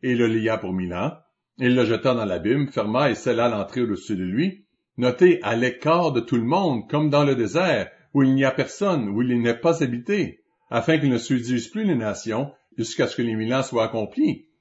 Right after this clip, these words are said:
Après cela, il faut qu'il soit délié pour un peu de temps, versets deux et trois. Et il est clair que Satan, Azazel, ou l'adversaire, sera séparé de l'humanité,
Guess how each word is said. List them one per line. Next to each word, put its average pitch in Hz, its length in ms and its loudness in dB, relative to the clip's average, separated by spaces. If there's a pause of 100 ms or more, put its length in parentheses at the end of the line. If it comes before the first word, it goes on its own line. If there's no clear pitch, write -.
(180)
Après 127 280 0
cela, 170 260 2
il 147 100 2
faut 139 140 -2
qu'il 110 100 -10
soit 117 160 -2
délié 120 340 2
pour 127 160 -4
un 101 60 -2
peu 104 160 -2
de - 40 -12
temps, 160 220 -2
versets 110 280 -6
deux 95 200 -2
et 87 60 -4
trois. - 580 -2 (600)
Et 117 160 4
il 131 100 2
est 123 60 2
clair 175 280 0
que - 80 0
Satan, 151 540 -2
Azazel, 101 680 -2 (180)
ou 117 60 -2
l'adversaire, 123 680 0
sera 101 280 -2
séparé 160 560 2
de 131 100 0
l'humanité, 104 600 -4